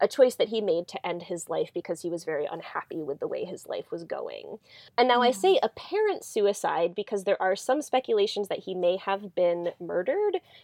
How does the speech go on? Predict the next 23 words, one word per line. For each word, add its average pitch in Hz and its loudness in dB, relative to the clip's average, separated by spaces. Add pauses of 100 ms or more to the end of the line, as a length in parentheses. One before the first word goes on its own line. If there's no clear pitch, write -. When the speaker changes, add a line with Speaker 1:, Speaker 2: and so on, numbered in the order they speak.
(140)
Speaker 1:
or 214 6
that 185 4 (160)
someone 214 2
close 233 4
to 277 2
him 233 4
may 196 4
have 185 -2
abetted 175 2
his 285 -6
suicide. 330 -4 (200)
Speaker 2:
Oh. 185 -6 (340)
Speaker 1:
Part 240 8
of 226 4
the 208 4
critical 233 4
response 190 -2 (180)
to 247 0
his 254 4
Speaker 2:
Mm-hmm. 208 -6
Speaker 1:
death 262 0
was 208 4
that 175 2